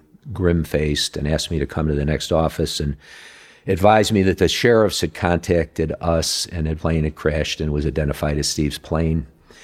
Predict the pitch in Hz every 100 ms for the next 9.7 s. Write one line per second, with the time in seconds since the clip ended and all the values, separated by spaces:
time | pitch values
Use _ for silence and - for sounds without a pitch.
0 | - - - - 76 73 76 78 78 90
1 | 82 80 82 - 78 78 76 80 78 78
2 | 73 67 - - 76 71 73 73 71 -
3 | 71 73 73 69 73 73 71 69 73 71
4 | _ _ _ - - _ _ _ - 90
5 | 90 85 85 80 76 - 73 73 - -
6 | 73 71 71 - - 92 80 71 73 -
7 | - _ - 80 76 76 76 78 - -
8 | - 110 104 87 - 98 90 82 78 78
9 | 76 78 76 76 73 76 73